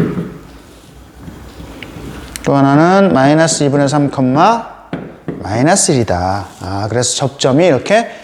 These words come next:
두 개가 있구나. 이렇게, 이런 얘기가 되겠죠. 따라서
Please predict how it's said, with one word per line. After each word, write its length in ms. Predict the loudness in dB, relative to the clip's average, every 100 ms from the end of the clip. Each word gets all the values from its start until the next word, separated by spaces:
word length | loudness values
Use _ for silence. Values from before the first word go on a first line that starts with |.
| -20 -20 -12
두 160 | -6
개가 220 | -2 2 2
있구나. 580 | 2 -4 -4 -4 -8 -14 _ _ _ _ _ _ _ _ -20 -20 -12 -12 -12 -4
이렇게, 260 | 0 2 2
이런 280 | 4 4 4
얘기가 200 | 4 2
되겠죠. 400 | 0 -2 -8 -12 -2
따라서 720 | 6 8 8 6 6 6 2